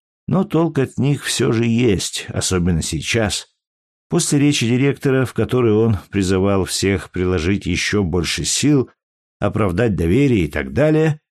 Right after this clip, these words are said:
выступил я. «Товарищи», я не стал подниматься на ящики, из которых по-быстрому сколотили импровизированную трибуну,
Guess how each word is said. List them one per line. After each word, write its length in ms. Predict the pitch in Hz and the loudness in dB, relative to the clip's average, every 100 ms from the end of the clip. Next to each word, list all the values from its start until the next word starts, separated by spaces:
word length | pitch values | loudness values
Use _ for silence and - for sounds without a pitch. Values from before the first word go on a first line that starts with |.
| _ | _
выступил 760 | - 101 101 98 - 104 110 92 | -4 0 0 0 -4 -4 0 0
я. 300 | 80 - - _ _ _ _ _ _ _ _ _ _ | -2 -6 -8 _ _ _ _ _ _ _ _ _ _
«Товарищи», 720 | 135 170 165 92 - - - - _ _ _ _ _ | 0 2 4 2 -2 -6 -10 -20 _ _ _ _ _
я 140 | 175 208 | 0 2
не 120 | 202 | 0
стал 380 | - - 185 104 | -2 -2 -2 0
подниматься 680 | 95 80 92 95 92 - | -2 0 0 0 0 -2
на 80 | 87 | 0
ящики, 720 | 98 139 127 - - - - - _ _ _ - | 0 2 0 -2 -6 -10 -16 -16 _ _ _ -8
из 140 | 98 | -4
которых 440 | - - 117 107 - | -4 0 2 2 0
по-быстрому 640 | 95 117 123 101 98 98 | 0 2 0 0 0 0
сколотили 760 | - 95 95 - 120 113 101 - _ _ - | 0 0 0 0 0 2 0 -4 _ _ -4
импровизированную 1080 | 120 104 98 92 85 78 127 127 110 101 90 | -2 0 2 2 2 2 2 4 4 2 2
трибуну, 600 | 85 87 135 147 127 | 0 0 2 0 -2